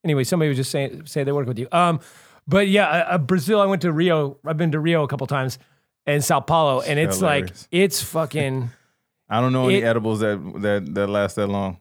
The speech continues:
Speaker 1: It is so fu-, it is so damn, it's like, I forgot what it was, eleven, twelve hours. Not as far as Hong Kong. Hong Kong
Speaker 2: Yeah.
Speaker 1: was a flight, but I'll tell you what, Hong Kong, you don't go over any land. It's just ocean to ocean. And it's usually, at least when I went, both times, it was super smooth,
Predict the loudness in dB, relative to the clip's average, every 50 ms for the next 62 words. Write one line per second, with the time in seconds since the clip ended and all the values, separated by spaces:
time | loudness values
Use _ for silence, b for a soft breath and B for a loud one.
0 | _ _ 0 0 2 2 2 0 -2 -2 -2 0 2 2 4 4 2 0 -2 _
1 | _ _ -20 -20 -18 -20 -14 -8 -6 -6 -6 -6 -6 -6 -4 -4 -6 -8 -10 -8
2 | -4 -2 -2 0 0 -2 -4 -6 -6 -4 -4 -2 -4 -4 -6 -10 _ -12 -8 -4
3 | -4 -4 -4 -6 -10 -14 -8 -8 -6 -4 -2 -2 -2 -2 -4 -6 -8 -10 -14 _
4 | -10 -8 -8 -6 -6 -6 -6 -4 -4 -4 -4 -4 -2 2 2 2 2 0 0 0
5 | 0 2 2 2 0 0 -2 -4 -6 -8 -12 _ _ _ _ _ _ _ -2 0
6 | 0 2 2 2 2 2 2 2 0 0 -2 -6 -8 -10 -16 -14 -8 -4 -2 -2
7 | -4 -4 -4 -2 -2 0 2 2 0 2 4 2 2 2 0 B B B B B
8 | B 0 2 2 2 2 2 2 4 4 2 0 -2 b b b b b _ 0
9 | 0 2 4 4 2 2 2 2 2 2 2 2 0 0 0 0 0 0 0 -2
10 | -4 -6 -6 -6 -8 -6 -2 0 2 2 0 -2 -6 -12 -10 -4 -2 -2 -2 0
11 | -2 -2 -2 0 2 2 2 0 -2 -4 -4 -6 b b b b b b b b
12 | b _ _ _ _ 0 2 2 2 2 2 2 2 4 4 4 4 4 4 2
13 | 2 2 0 2 2 2 2 2 4 2 2 2 0 -2 -6 -6 -2 0 0 0
14 | 2 2 0 0 0 -2 -2 -2 -2 -2 0 0 0 2 0 0 0 2 2 2
15 | 4 2 0